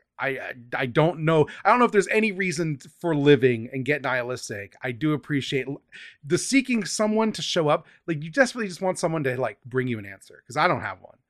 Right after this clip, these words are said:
Um, and when I'm depressed, I'm like, "No, no one can help me." Um, the idea of a parent is, like, bigger than my parents, which are bad, and I don't talk to one of them, and one of them is dead. Um, and just, like, casting about for, like, in all the universes, there's someone who can, like, give me an answer, and an authority I could trust.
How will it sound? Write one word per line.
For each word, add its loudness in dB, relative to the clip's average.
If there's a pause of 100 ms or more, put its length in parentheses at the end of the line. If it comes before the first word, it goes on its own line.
(280)
Um, -12 (300)
and -6
when 0
I'm -2
depressed, -2
I'm -6
like, -6
"No, -2
no 0
one -4
can -8
help -8
me." -20 (380)
Um, -10
the -6
idea 0
of -2
a 0
parent -6
is, -16
like, -14
bigger 0
than -4
my -2
parents, -16
which -20
are -18
bad, 0
and -14
I -14
don't -16
talk -8
to -16
one -16
of -20
them, -14
and -20
one -12
of -14
them -20
is -20
dead. -8 (380)
Um, -6 (580)
and -12 (340)
just, -2
like, -2
casting -4
about -6
for, -14
like, -10
in -8
all -2
the -6
universes, -6
there's -8
someone -6
who -4
can, -4
like, -10
give -16
me -12
an -14
answer, -8
and -10
an -4
authority 2
I 4
could -10
trust. -6